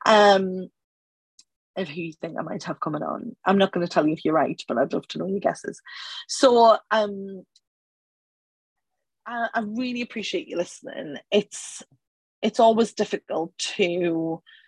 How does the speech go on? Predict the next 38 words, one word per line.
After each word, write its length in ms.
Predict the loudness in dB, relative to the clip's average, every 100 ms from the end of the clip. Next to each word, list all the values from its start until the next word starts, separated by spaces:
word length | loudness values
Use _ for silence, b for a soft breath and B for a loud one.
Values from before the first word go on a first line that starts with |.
| b _ _ _ _
put 160 | 0 0
yourself 400 | 2 4 4 4
out 240 | 2 0 -2
there, 420 | -2 0 0 0
and 160 | 0 0
last 260 | 0 -2
week 140 | -4 -4
was 160 | -4
really 200 | -4 -4
challenging 520 | -4 -2 -2 -6 -10 -10
for 80 | -10
me 220 | -10 -10
to 100 | -14 -4
put 140 | -4
myself 280 | -2 -2 2 2
out 160 | 2 2
there 120 | -2
because, 320 | 0 -2 4
like 160 | 4 4
I've 80 |
said 160 | 0 0
before, 320 | -2 -4 -4 -2
this 140 | 0
isn't 220 | 0 2
about 320 | 2 6 4 2
slagging 480 | 4 4 4 -2
people 300 | -6 -8 -2
off, 260 | 2 2 0 -8
or 460 | -10 -6 -4 -4 b b b b b b _
it's 180 | -10 0
not 140 | 2
about 260 | 6 4 4
just 360 | -4 -8 -12 -18 _
calling 380 | -8 2 4 4
out 220 | 2 0
one 220 | 2 0 2
individual 880 | -2 -4 -2 -2 -2 -2 0 0 0
organisation 920 | -2 0 -2 -2 -4 -4 -4 -4 -4